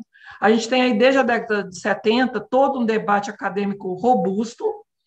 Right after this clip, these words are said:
sobretudo o professor Eli Lopes Meirelles, pra controle do, começou com o professor Eli Lopes Meirelles, mas veio pelo professor Celso Antônio Bandeira de Mello, a professora Maria Silva Zanella de Pietro e vários outros professores,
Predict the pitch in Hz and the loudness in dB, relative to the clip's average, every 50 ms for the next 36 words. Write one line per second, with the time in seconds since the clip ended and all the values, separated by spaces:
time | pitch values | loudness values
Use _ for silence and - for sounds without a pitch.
0 | _ _ _ _ - - _ - - 233 214 226 220 226 262 233 208 302 254 208 | _ _ _ _ -20 -20 _ -2 0 2 2 2 2 0 -2 -6 -6 -6 -4 -2
1 | 220 214 214 220 214 214 208 208 208 202 202 202 196 196 - - 202 202 208 202 | -2 -2 -2 0 0 0 2 4 4 4 4 4 2 0 -2 -6 -4 -4 -2 -4
2 | 190 190 185 185 185 202 220 220 240 - - _ _ _ _ _ _ _ _ 226 | -4 -4 -4 -2 -2 -2 -2 -4 -6 -10 -14 _ _ _ _ _ _ _ _ -4
3 | 233 226 - 240 233 220 226 226 233 226 226 202 233 233 233 233 233 233 - - | -4 -2 0 0 0 0 0 -2 -2 -2 -2 -2 -2 -2 -2 -2 -4 -4 -10 -14
4 | _ _ _ - - 254 254 247 247 247 - 269 269 269 214 208 214 202 208 202 | _ _ _ 0 0 2 2 2 0 0 2 2 2 2 0 -4 -6 -6 -8 -8
5 | - 202 202 202 202 196 196 190 - - 262 202 196 196 190 202 214 226 214 233 | -6 -4 -2 -2 -2 -2 -2 -4 -4 -4 -4 -4 -4 -2 -2 -2 -2 -2 -2 -4
6 | 220 180 180 214 208 202 - 208 202 - - 208 - 214 202 - 208 202 - 202 | -4 -2 -2 -2 -4 -2 -4 -6 -6 -6 -8 -6 -6 -6 -6 -6 -10 -6 -6 -6
7 | 190 226 220 - 196 190 190 202 202 190 185 185 190 185 190 185 - 185 180 185 | -6 -6 -4 -4 -4 -4 -4 -6 -6 -4 -4 -4 -4 -6 -8 -10 -10 -10 -6 -4
8 | 185 202 214 220 214 214 - - - - - - _ - - - 220 220 208 269 | 0 0 0 0 -2 -4 -10 -20 -20 -20 -20 -20 _ -12 -8 -6 -4 -4 -4 -4
9 | - 226 214 208 208 208 208 202 202 - 220 202 196 190 180 202 196 190 190 185 | -4 -2 0 2 2 2 2 0 -2 -4 -6 -6 -6 -4 -4 -2 -2 -2 -4 -4
10 | - - - 180 185 214 214 214 226 196 180 190 233 240 247 262 269 254 226 202 | -8 -8 -2 0 2 2 2 0 -4 -6 -2 0 2 4 6 6 4 4 2 -2
11 | 208 208 208 - _ - 190 - - 180 180 - - 185 190 190 202 214 214 | -4 -6 -6 -10 _ -14 -14 -12 -12 -16 -16 -12 -6 -4 -2 0 0 0 -2